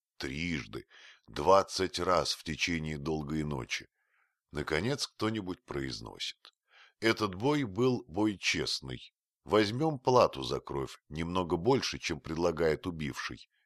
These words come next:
и перестанем толковать». Начинается спор из-за цены крови,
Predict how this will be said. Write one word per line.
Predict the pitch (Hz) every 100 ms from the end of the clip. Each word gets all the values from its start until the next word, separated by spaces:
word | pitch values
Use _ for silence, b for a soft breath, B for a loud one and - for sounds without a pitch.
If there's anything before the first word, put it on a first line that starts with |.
| -
и | 156
перестанем | 127 95 76 - 64 57 53
толковать». | - 50 - 50 50 50 - - _ _ _ _ _ _ _ 71
Начинается | 78 - 104 131 135 -
спор | 110 - 107 107 95
из-за | 101 92 87
цены | - 87 87 87
крови, | - 65 64 52 -